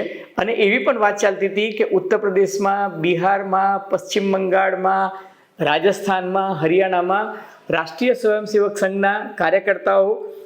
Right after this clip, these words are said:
બહુ સક્રિય દેખાતા નથી. પરંતુ ત્યારે કોઈને અણસાર નહોતો કે ખરેખર આ મતભેદો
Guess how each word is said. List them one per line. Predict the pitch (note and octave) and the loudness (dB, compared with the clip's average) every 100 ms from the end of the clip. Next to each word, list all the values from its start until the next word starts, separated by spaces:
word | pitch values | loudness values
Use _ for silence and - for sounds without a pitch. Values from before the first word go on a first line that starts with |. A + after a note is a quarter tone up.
| - | -4
બહુ | E3+ G#3+ | 2 2
સક્રિય | - G#3+ - G#3+ G#3 | 2 -2 0 0 2
દેખાતા | F#3 F#3 F#3 F3+ | 2 0 0 0
નથી. | E3 - C3+ - - _ _ - | 0 0 -4 -4 -16 _ _ -2
પરંતુ | A3+ C4 C4 D4 D#4 D4+ - - | 0 2 2 4 2 -2 -10 -6
ત્યારે | - F3 A#3+ | -2 0 0
કોઈને | B3+ B3+ B3+ | 4 4 2
અણસાર | A#3+ F#3 F#3 A#3 | 0 0 2 0
નહોતો | A#3 A3+ A#3 G#3 F3 - - | 2 0 4 4 4 -2 -6
કે | - | -4
ખરેખર | G#3+ G#3+ G#3 A#3 A#3+ | 0 2 2 4 2
આ | - G3+ | 2 0
મતભેદો | F#3+ F#3 F3 G#3+ G#3+ A3 A3+ - | 0 -2 4 2 6 4 4 0